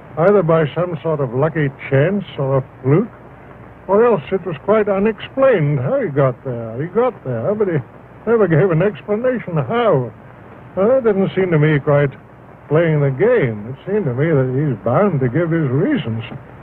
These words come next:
why he came to his conclusions. Well, when once I began to think about this,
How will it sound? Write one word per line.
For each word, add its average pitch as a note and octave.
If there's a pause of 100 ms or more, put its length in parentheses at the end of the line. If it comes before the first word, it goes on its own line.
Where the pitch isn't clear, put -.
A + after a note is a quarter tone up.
(280)
why E3 (160)
he F3
came G3+
to G3
his G3
conclusions. F#3+ (1200)
Well, D#3+
when B3+
once G#3+ (220)
I E3+
began E3
to D#3
think D#3
about C3
this, F3+